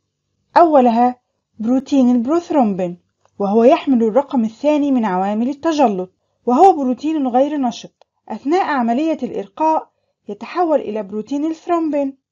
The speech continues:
وهو الشكل النشط لهذا البروتين. وثانيها بروتين الفايبرينوجين، ويحمل الرقم الأول من عوامل تجلط الدم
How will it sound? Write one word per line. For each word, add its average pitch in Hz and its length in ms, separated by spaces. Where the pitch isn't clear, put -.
وهو 311 280
الشكل 320 420
النشط 294 500
لهذا 269 340
البروتين. 214 600
وثانيها 294 880
بروتين 240 400
الفايبرينوجين، 240 840
ويحمل 254 480
الرقم 240 380
الأول 277 460
من 233 160
عوامل 254 420
تجلط 208 460
الدم 269 400